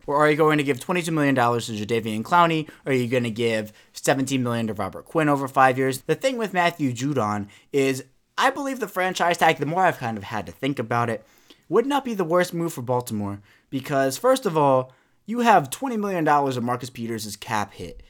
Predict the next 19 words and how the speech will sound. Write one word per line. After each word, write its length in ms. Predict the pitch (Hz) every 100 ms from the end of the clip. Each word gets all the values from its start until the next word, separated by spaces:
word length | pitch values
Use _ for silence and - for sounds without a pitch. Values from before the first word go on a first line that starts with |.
| _ _ _ -
coming 380 | 151 135 123
in 420 | 117 113 117 110 107
this 260 | 101 113 -
year 280 | 95 104 95
one. 320 | 101 90 92
That's 200 | 196 247
why 160 | 233
the 120 | 196 165
Ravens 340 | 165 147 135
had 140 | 127
lost 340 | 113 120 123 -
so 140 | 123
much 140 | 120 113
of 100 | 113
their 80 |
leverage 320 | 104 110 107 95
with 100 | -
cap 300 | - 110 -
space. 400 | - 85 87